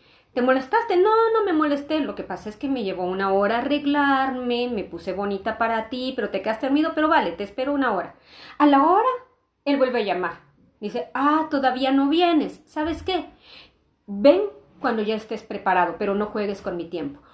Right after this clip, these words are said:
Jugar con el tiempo de la otra persona. Jugar con el tiempo de la otra persona y desvalorarlo, porque entonces no le estás dando importancia y esa misma importancia te van a dar a ti.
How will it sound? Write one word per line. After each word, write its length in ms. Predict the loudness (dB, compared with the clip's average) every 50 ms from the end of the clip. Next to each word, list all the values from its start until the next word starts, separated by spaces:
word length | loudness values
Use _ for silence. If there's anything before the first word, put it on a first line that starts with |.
| -20 _ _
Jugar 680 | 0 4 6 6 6 6 6 4 4 2 0 -6 -14 -18 _
con 180 | -2 0 0
el 180 | 0 -2 -4 -2
tiempo 340 | -2 0 0 0 -2 -2 -4
de 80 | -4 -4
la 140 | -2 -2 -2
otra 240 | -2 -4 -6 -6
persona. 400 | -8 -10 -10 -8 -10 -10 -10 -12 -14 -20 _ _ _ _ _ _ _ _ _ _ -20 -20 _
Jugar 400 | -2 0 2 4 4 4 4 2
con 160 | 2 0 0
el 80 | 0 0
tiempo 220 | -2 -2 -2 0
de 60 | 0
la 80 | 0 0
otra 140 | -2 -2 -6
persona 480 | -8 -6 -6 -4 -4 -4 -6 -6 -12 _ _ 0
y 240 | 0 2 2 0 -4
desvalorarlo, 1000 | -4 -2 -2 -2 -2 -2 -4 -4 -2 -2 -2 -2 -2 -2 -2 -4 -6 -8 -10 -12 -16 -20 -20 -20 _
porque 240 | _ 0 2 2 2
entonces 420 | 0 2 2 2 2 2 0 -2 -2
no 160 | -2 -2 -2
le 100 | -2 -4
estás 280 | -4 -6 -6 -8 -6
dando 220 | -4 -4 -4 -2 -4
importancia 680 | -6 -6 -8 -10 -6 -4 0 0 0 0 0 -4 -8 -8 -12 -18 -20 _ _
y 180 | -4 0 2 2
esa 240 | 2 2 2 2
misma 260 | 2 2 4 4 2 2
importancia 640 | 2 0 -4 -6 -4 -4 -4 -4 -4 -6 -8 -6
te 120 | -6 -6 -4
van 180 | -2 -2 -2
a 60 | -2 -2
dar 160 | -2 -2 -2
a 120 | -2 -4
ti. 160 | -6 -8 -10